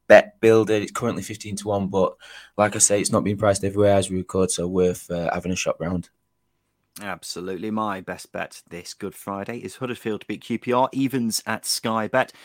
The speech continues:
Speaker 2: Swansea minus one at home to Barnsley is my next best bet. That's nine to four at Sky Bet. And then my long shot is Derby to keep a clean sheet at home to Fulham, five to one at Sky Bet. As always, please gamble responsibly, and when the fun stops, stop.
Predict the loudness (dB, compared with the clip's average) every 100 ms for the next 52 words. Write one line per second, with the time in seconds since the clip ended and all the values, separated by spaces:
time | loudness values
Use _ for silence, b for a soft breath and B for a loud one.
0 | B B -6 -2 0 0 0 -2 -2 -2
1 | -2 -4 -6 -6 -4 -2 -2 -4 -6 -6
2 | -6 -8 -8 -8 -10 -8 -10 -6 -6 -6
3 | -10 -8 -8 -8 -6 -4 -4 -4 -10 -10
4 | -2 2 4 2 -2 B B B -8 -4
5 | 2 2 2 0 -2 -2 -2 -6 -2 0
6 | 0 -6 -10 -10 -8 -6 -6 -4 -2 -2
7 | -4 -12 -10 -8 -6 -8 -6 -2 -2 -2
8 | -6 -4 -2 -2 -4 -2 0 0 -2 -2
9 | -2 -6 -10 -10 -6 -4 -4 -6 -8 -4
10 | 0 0 -2 -6 -4 -6 -6 -10 -10 -6
11 | -8 -6 -10 -6 -6 -6 -8 -8 -8 -6
12 | -6 -6 -4 -2 -2 -4 -8 -8 -4 4
13 | 4 4